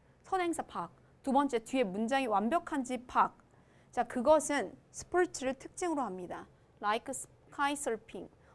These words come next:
어떤 거냐면 번-, 사람들이 번지 점프를 해요. 에어플레인으로부터 어쩌죠 나. 어, 그럼 문장이 완벽하네. 지금 전치사고 다 있어도 다 완벽하네. 그럼 여기서 사실은 그 부착된 서프보드를 타고,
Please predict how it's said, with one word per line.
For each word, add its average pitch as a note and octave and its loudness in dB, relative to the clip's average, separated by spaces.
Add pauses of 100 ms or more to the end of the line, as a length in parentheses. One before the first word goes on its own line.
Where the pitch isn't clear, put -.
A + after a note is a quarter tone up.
어떤 D4 0
거냐면 B3+ 0
번-, G#3+ -2
사람들이 D#4 2
번지 G#3 -8
점프를 A#3+ -6
해요. G3+ 2 (380)
에어플레인으로부터 B3 -4
어쩌죠 A3+ -2
나. F#3+ -2 (300)
어, F#4 6
그럼 D#4 0
문장이 C#4+ 2
완벽하네. B3 0
지금 A#3 -10
전치사고 A#3+ -2
다 A3 -6
있어도 A#3 -6
다 - -10
완벽하네. G#3 -4 (360)
그럼 C4+ 0
여기서 B3 4
사실은 B3 0 (380)
그 - -2
부착된 D#4+ -2
서프보드를 B3 0
타고, D#4 -2